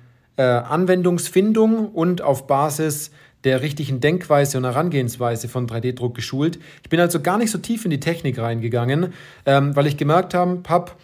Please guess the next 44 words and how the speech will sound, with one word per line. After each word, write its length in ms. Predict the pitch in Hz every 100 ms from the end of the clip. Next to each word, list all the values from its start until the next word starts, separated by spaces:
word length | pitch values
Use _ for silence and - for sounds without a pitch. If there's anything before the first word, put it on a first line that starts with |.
| _ - -
es 160 | 139
liegt 200 | 165 170
eher 520 | 180 170 180 170 165 -
an 240 | 147 147
der 160 | 139 143
Identifizierung 880 | 135 139 127 127 - 170 170 156 147
von 160 | 131
Anwendungen, 760 | 123 160 131 117 120 127 147 170 - - 127
wo 100 | 131
hier 140 | 139
ein 40 |
großes 340 | 123 139 131 120
Potenzial 640 | 131 120 117 123 117 123
ist. 320 | 156 175 - - - - -
Und, 380 | 135 143 147 143 151
ähm, 320 | 143 143 135 -
dann 200 | 147 147
gab's 400 | 160 196 - -
am 200 | 156 165
Anfang 320 | 220 226 208
schon 180 | 196 180
ein 80 |
paar 200 | 143 143
eigene 340 | 160 185 226 214
Anwendungen, 600 | 190 196 190 180 170 147
wo 80 | 147
die 120 | 135
so 100 | 127
schnell, 540 | - 139 170 185 -
äh, 320 | 151 139 135 127
gefunden 540 | 127 - 185 - 156
haben 260 | 151 143 135
und 80 |
haben 140 | 127 139
erst 200 | 139 -
mal 120 | 131
gemerkt, 400 | 123 135 151 123
wow, 240 | 123 160
da 80 | 123
gibt's 180 | 117 120
ja 80 | 117
voll 200 | - 147
die 120 | 143
Aha-Erlebnisse 960 | - 147 165 147 143 147 131 - 131